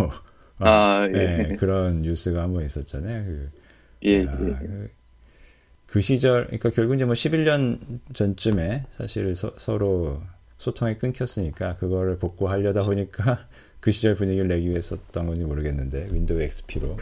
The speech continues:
Speaker 1: 그런 통신 시스템을 마련했던 것 같은.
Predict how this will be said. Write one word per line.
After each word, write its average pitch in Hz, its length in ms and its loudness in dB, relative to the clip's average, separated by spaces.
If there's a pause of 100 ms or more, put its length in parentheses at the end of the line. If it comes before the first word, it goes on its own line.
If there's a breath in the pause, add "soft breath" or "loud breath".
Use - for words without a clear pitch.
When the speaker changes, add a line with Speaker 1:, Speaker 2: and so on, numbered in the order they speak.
Speaker 1:
그런 69 260 -6 (520 soft breath)
통신 104 320 -4
시스템을 92 540 -4
마련했던 78 500 -4
것 - 80 -10
같은. 69 400 -4